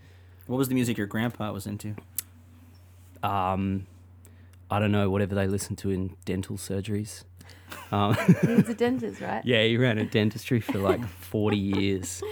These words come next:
Speaker 2: So,
Speaker 1: G-,
Speaker 3: Ah.
Speaker 1: gotta
Speaker 2: just
Speaker 1: stay
Speaker 2: something through a
Speaker 1: super
Speaker 2: cr-,
Speaker 1: zen.
Speaker 2: something through a
Speaker 3: Mm.
Speaker 2: crappy little speaker in a elevator.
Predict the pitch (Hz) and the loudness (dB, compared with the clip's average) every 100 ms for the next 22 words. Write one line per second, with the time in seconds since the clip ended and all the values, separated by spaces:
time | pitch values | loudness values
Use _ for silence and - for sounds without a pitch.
0 | - - - - 117 101 92 101 - - | -12 -14 -14 -2 2 4 2 -4 -10 -18
1 | - - - 240 233 226 120 127 - 156 | -18 -12 -6 -4 -4 -4 -2 2 4 4
2 | 110 120 143 113 127 113 123 131 95 87 | 4 2 4 4 2 0 0 0 -4 -6
3 | - 110 107 214 104 98 - 101 107 98 | -2 0 2 2 2 0 -2 -2 0 0
4 | 101 95 - - 104 95 101 98 95 90 | -2 -4 -8 -2 -2 0 0 0 -2 -6
5 | - - - - - 95 95 98 98 | -14 -20 -20 -20 -6 -2 -2 -2 -4